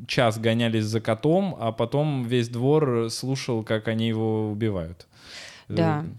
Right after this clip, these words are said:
Speaker 2: такое есть. А, у нас большая проблема конкретно в нашем городе Рязани с, э, государственными приютами. Их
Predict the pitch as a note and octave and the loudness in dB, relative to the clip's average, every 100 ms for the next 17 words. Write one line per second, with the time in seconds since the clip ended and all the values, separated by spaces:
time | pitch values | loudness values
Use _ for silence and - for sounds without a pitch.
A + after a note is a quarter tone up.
0 | _ - E3 - F3+ F3 E3+ D#3+ D#3 - | _ -6 -4 0 2 2 0 -2 -2 -8
1 | - - - - - D#3+ E3 D#3+ E3 _ | -20 -20 -20 -8 -4 -2 -2 -4 -6 _
2 | - F#3 F3+ G#3+ B3+ - - F3 F3 - | -2 0 2 0 -2 -6 -4 -2 -2 0
3 | G3 F3 E3 D#3+ F3 C4 C4+ G3 E3+ E3 | -2 0 -2 2 2 2 0 0 0 0
4 | E3 E3 D#3 D#3 D#3 - D#3+ D3+ D#3+ - | -2 -2 -2 0 -2 -4 -4 -4 -6 -4
5 | E3 E3 E3 D#3+ D#3+ D#3+ - D#3+ D#3+ E3+ | -2 0 0 0 0 2 0 -2 -2 0
6 | A#3 A#3 G3+ - - D#3+ F3+ F#3 F#3 C#3 | 0 0 -2 -4 -2 0 0 0 0 -2
7 | D#3 F3 - D#3+ E3+ - F3 E3+ D#3+ D#3+ | -4 -6 -6 -4 -6 -4 -4 -2 -2 -6
8 | D#3+ D#3 G#3 - A3+ G#3+ G3+ - F3+ - | -4 0 0 0 -2 0 0 0 -4 -6